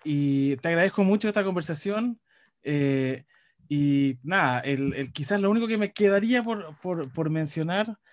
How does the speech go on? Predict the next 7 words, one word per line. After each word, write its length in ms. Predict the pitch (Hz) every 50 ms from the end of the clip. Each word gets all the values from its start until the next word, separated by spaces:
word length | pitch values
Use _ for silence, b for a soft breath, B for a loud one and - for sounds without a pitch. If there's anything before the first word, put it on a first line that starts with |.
| b b b b b b b b
es 180 | - 165 151 -
tu, 580 | - - 175 170 170 165 165 160 160 160 156 - _ _ _ _ _ _ _ _ _ -
es 160 | 151 151 -
tu 240 | - 170 156 156 151
faceta 400 | 147 156 147 151 170 170 180 175
de 80 | 170
novelista. 680 | 160 156 147 139 131 151 185 - - 226 247 262 247 208